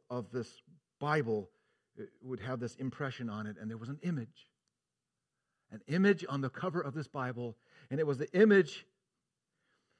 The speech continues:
of a tree with a honeycomb and a little bear cub. And the bear cub's reaching up, and he's, the, the honey's,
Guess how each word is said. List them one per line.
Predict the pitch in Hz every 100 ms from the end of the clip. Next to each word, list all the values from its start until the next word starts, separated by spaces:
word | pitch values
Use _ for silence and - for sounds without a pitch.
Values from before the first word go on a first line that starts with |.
| _ _ _ _ _ _ -
of | 131
a |
tree | 135 - 196 226 240 254 - _ _ _ _ _ _ _ _ _ _ _ _
with | - 135
a |
honeycomb | 117 170 226 214 185 170 165 160 147 - _ _ _ _ _ _ _ _ _ -
and | 127
a |
little | 123 139 156
bear | 113 110 123
cub. | - - - _ _ _ _ _ _ _ _ _ _ _ _ _ _ _ - 131
And | 165
the |
bear | 151 175 180
cub's | - 165 143 - _ _ _ _
reaching | 87 - 92 -
up, | - _ _ _ _ _ _ _ _ _ _ _ _ _ -
and | 147 147
he's, | 139 _ _ _ _ -
the, | 131 _ _ _ _ - _
the | 143
honey's, | - 147 160